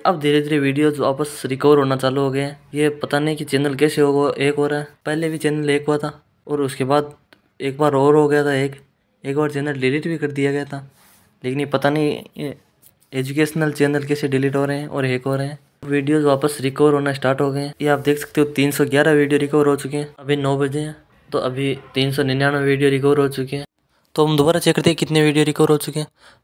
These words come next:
तो अभी पाँच सौ एक वीडियो रिकवर हुए हैं और दस बजकर सत्रह मिनट,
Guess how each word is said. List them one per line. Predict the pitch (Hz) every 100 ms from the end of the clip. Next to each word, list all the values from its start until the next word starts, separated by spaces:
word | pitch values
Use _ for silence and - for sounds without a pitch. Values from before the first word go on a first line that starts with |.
| -
तो |
अभी | 147 147
पाँच | 147 147 147
सौ |
एक | 151 147
वीडियो | 151 147 151
रिकवर | 147 160 156
हुए | 151
हैं | 156 _ _ -
और | 131
दस | 160 160
बजकर | 151 147
सत्रह | 147 156 160
मिनट, | 151 151 151